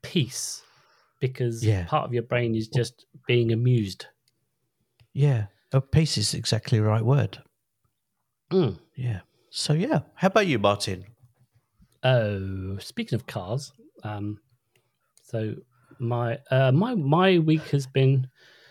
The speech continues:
Speaker 1: uh, o-, okay. I'm, I'm still trying to get some,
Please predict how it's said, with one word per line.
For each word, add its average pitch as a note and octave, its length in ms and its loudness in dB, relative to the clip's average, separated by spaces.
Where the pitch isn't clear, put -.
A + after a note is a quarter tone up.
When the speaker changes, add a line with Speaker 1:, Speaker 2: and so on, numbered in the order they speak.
Speaker 1:
uh, B2 300 -6
o-, F#3 340 4
okay. E3 600 2
I'm, D3 280 0
I'm C#3 260 0
still C#3+ 240 -2
trying C3 300 -2
to B2+ 100 2
get B2+ 200 -4
some, A#2+ 380 -4